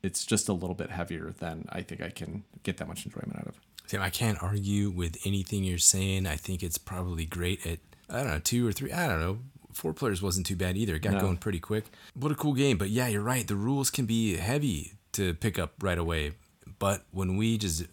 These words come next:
Speaker 2: dove right into it, that was fantastic. We were flying right through. I had such a great time playing this game. What a surprise that it's dropped that much for you.
Speaker 1: Yeah, and the, the thing is, like, when I say it's heavy, it's not even that it's heavy and that it's, like, we never have to go look up rules for the most part. I mean, it's pretty streamlined once you know the game.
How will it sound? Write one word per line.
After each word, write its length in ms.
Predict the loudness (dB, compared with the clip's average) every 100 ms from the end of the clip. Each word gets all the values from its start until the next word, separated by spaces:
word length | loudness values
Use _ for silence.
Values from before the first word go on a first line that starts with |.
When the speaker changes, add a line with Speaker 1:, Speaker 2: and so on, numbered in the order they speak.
| -10 -4
Speaker 2:
dove 280 | -2 0
right 160 | 2 2
into 260 | 2 2 0
it, 80 |
that 140 | 0 -2
was 100 | -2
fantastic. 640 | 0 0 0 0 -2 -2
We 80 | -2
were 80 | -2
flying 400 | 0 2 2 2
right 220 | 0 -2
through. 220 | -4 -4 -8 -18 -20 -20 -4
I 20 |
had 140 | -2 0
such 200 | 0 -2
a 40 |
great 180 | -2 0
time 240 | 0 0
playing 200 | 0 -2
this 100 | -2
game. 160 | -2 -2
What 120 | 0
a 40 | -2
surprise 560 | -2 -2 2 2 2
that 160 | 0 -2
it's 120 | -4
dropped 280 | -2 -4 -4
that 120 | -8
much 200 | -8 -12
for 100 | -14
you. 240 | -6 4
Speaker 1:
Yeah, 40 | 6
and 140 | 10
the, 60 | 8
the 160 | 8
thing 160 | 10 10
is, 180 | 10 10
like, 160 | 6
when 160 | 6 4
I 60 | 6
say 180 | 4
it's 140 | 2 4
heavy, 260 | 4 6
it's 140 | 4 6
not 160 | 4
even 160 | 6 6
that 120 | 6
it's 100 | 4
heavy 280 | 2 4 4
and 140 | 4
that 80 | 2
it's, 300 | 2 0 -4 0
like, 180 | 2 2 4
we 140 | 6
never 160 | 6 6
have 120 | 4
to 40 |
go 140 | 4 4
look 240 | 4 2
up 100 | -2
rules 340 | -2 -2 -2 0
for 160 | 4
the 60 | 6
most 220 | 6 4
part. 200 | 2 4
I 40 |
mean, 160 | 6 4
it's 100 | 4
pretty 240 | 2 2
streamlined 500 | 2 2 2 4 2
once 220 | 0 0 0
you 60 |
know 180 | 0 0
the 80 | -2
game. 320 | -2 -2